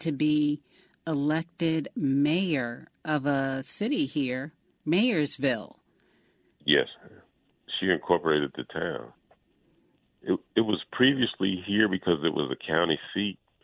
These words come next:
Speaker 2: back in the eighteen hundreds, but then she incorporated it in order for her to get things to better the community,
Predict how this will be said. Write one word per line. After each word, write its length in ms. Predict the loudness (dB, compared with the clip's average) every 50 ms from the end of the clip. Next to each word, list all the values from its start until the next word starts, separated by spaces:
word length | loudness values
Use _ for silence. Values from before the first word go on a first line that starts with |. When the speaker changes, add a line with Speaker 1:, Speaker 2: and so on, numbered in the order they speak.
| _ _ _ _ _ _ _ _ _ 0
Speaker 2:
back 300 | 2 2 2 2 0 0
in 180 | -2 0 0
the 120 | 2 4 4
eighteen 400 | 4 4 2 0 -2 -2 0 2
hundreds, 420 | 2 2 2 2 0 -4 -6 -8 -12 -8 -4
but 140 | -4 -4 0 2
then 240 | 2 2 2 0 -2 -6 -4
she 180 | -2 0 2 2
incorporated 840 | 0 -2 -2 0 2 2 2 2 0 0 0 0 0 -2 -4 -8 -8
it 160 | -8 -8 -10 -10 _ _ _ _ _ _ _ _ _ _ -10 -6
in 120 | -2 0
order 240 | 2 2 2 2 0 -2 0
for 100 | 2 2 4
her 140 | 4 2 0 -4 _ _ _ -4
to 100 | -4 -2
get 280 | 0 2 2 2 2 0 _ _ _ -20 -20 -20 -20 _ _ _ _ _ _ _ _ _ _ _ 2
things 300 | 4 4 4 4 0 -2 -4
to 80 | -6 -2
better 260 | 2 4 4 4 4
the 160 | 2 -2 -4
community, 540 | -6 -6 -4 -2 0 0 0 0 -2 -4 -8